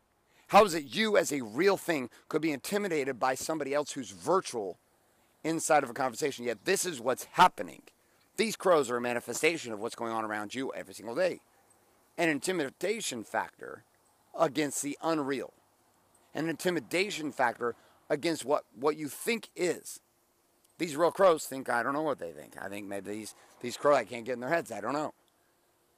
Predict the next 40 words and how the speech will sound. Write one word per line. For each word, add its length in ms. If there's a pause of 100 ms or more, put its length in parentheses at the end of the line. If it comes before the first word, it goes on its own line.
(140)
All 140
I 60
know 160
is 80
they 80
put 160
up 80
these 140
fake 260
dead 180
crows, 440 (200)
and 120
the 60
crows 240
stop 300
eating 260
the 60
grass. 460 (380)
What 140
the 80
fuck? 400 (400)
How 120
is 100
this 80
possible? 560 (580)
And 140
yet 140
this 180
is 100
what 140
happens. 520 (440)
This 160
is 100
what's 200
happening. 580 (440)
This 180
is 120
what's 180
going 300
on. 240